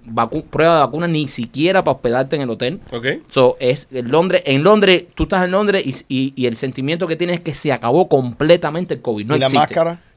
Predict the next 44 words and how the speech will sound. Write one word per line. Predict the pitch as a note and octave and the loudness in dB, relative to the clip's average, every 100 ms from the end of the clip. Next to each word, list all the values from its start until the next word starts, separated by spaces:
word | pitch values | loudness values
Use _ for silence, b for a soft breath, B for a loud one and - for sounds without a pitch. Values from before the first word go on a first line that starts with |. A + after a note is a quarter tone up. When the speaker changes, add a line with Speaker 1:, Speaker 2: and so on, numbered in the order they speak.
| - | -2
Speaker 1:
No | D#3 | 2
existe, | G3+ - F#3 - A2+ A2 | 2 2 0 -2 -12 -6
no | A#2 | -2
existe | D#3 D#3 C#3+ B2+ | -2 -2 -6 -4
nadie | A2+ D#3 E3+ | 0 2 0
Speaker 3:
Qué | C#3+ | -2
Speaker 1:
con | A#2 | -2
Speaker 3:
rico. | B2+ | -2
Speaker 1:
máscara, | D#3+ E3+ E3 B - | -2 -4 -8 B -2
ni | C#3 | -2
siquiera | C#3 D#3 F#3+ | 0 0 2
las | F#3 | 2
personas | E3 G3 F#3+ | 0 -2 -2
que | D3 | -2
te | B2+ | -2
atienden, | A#2+ B2+ A2 F#2 | -2 -4 -4 -6
ni | A2 A2+ | -12 -8
siquiera | C3 D#3 | -4 0
los | D#3 | 0
meseros. | B2+ A#2 - A2+ F#2+ | 0 -4 -6 -6 -6
Speaker 2:
Ah, | B2+ | -12
qué | A2 | -12
cool. | - A#2+ | -12 -14
Speaker 1:
O | - _ _ | -14 _ _
sea, | - A#2 | -4 -2
ya | A2+ D#3+ D3+ | 4 4 4
en | C#3 | 2
Londres | E3 G#3 D#3+ D#3 | 4 4 4 0
tú | |
estás | E3 F#3 | 0 0
allá | F3+ F3+ | 0 2
adentro | A3 G#3+ G3 | 2 0 -2
y | C3+ | -4
sientes | - E3+ F#3 | -2 -2 0
como | - D3 | -4 -4
que | B2 | -4
esa | C#3 C#3+ | -6 -4
mierda | C#3 D3 | -4 -4
se | C3+ | -6
acabó. | A#2 G2+ F#2 - - - - | -8 -8 -10 -18 -20 -20 -2
Speaker 2:
Pero | C#3 C#3+ | 0 2
los | D3 | 0
franceses | D3 C3+ F#3 E3+ A#2+ | 0 -2 -2 -2 -6
no. | G#2+ | -8